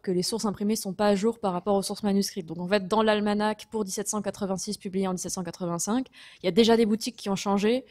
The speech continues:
par rapport aux baux de location que, tels qu'on les connaît, euh, en dix-sept cent quatre-vingt-six. Il y a déjà des boutiques qui ont disparu, en fait.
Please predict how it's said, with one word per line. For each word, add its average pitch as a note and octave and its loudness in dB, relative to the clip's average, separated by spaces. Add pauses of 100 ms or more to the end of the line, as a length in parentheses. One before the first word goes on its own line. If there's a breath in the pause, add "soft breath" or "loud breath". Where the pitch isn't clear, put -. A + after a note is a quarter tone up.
(200 soft breath)
par F#3+ 2
rapport G3 2
aux G3+ 0
baux G#3+ 2
de G3 -4
location G3+ -6
que, F#3 -14
tels F#3 -6
qu'on G3 -10
les F#3+ -4
connaît, G3 -4
euh, F#3+ -2
en F#3 -8
dix-sept - -12
cent G3 -10
quatre-vingt-six. F#3+ -10
Il F3+ -10
y F3 -2
a F3 0
déjà F#3 2
des G3 4
boutiques G3+ -4
qui - -16
ont F#3 -8
disparu, E3+ -10
en F3+ -20
fait. - -20